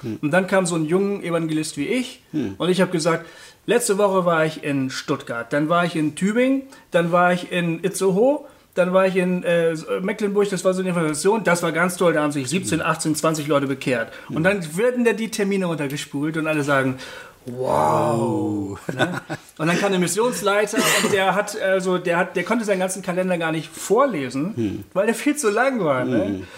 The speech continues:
Speaker 1: hm.
Speaker 2: Und dann waren die Hierarchien auch wieder klar festgeklopft.
Speaker 1: Hm.
Speaker 2: Also das heißt, da-, das, das ist die Problematik, von der ich schreibe. Das
Speaker 1: Hm.
Speaker 2: ist das, das eine ist das,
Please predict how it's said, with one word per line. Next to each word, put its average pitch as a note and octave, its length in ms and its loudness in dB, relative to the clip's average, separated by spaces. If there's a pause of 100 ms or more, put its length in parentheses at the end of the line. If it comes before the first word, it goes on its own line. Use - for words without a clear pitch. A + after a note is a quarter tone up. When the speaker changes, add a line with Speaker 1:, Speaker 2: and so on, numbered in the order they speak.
(140)
Speaker 1:
hm. - 60 -6
Speaker 2:
Und F3+ 180 0
dann A#3 180 2
waren A#3+ 160 2
die A#3 80 -2
Hierarchien A3 500 -2
auch F3 160 -6
wieder G3 180 2
klar G#3 180 -4
festgeklopft. C#3 460 -4
Speaker 1:
Hm. G#2+ 40 4
Speaker 2:
Also G#2 140 2
das G2 100 -2
heißt, G2 340 -2 (640)
da-, - 100 -2
das, G3 320 -4 (460)
das G3+ 160 4
ist - 80 -4
die G3+ 60 0
Problematik, F#3 460 2
von E3+ 100 2
der D#3+ 100 0
ich D3+ 60 -2
schreibe. D3+ 360 -2
Das G#2+ 140 4
Speaker 1:
Hm. F#2+ 60 0
Speaker 2:
ist F#2+ 100 -2
das, D#3+ 160 0
das D#3 160 -4
eine G3 220 0
ist F#3+ 100 -4
das, F3+ 180 -8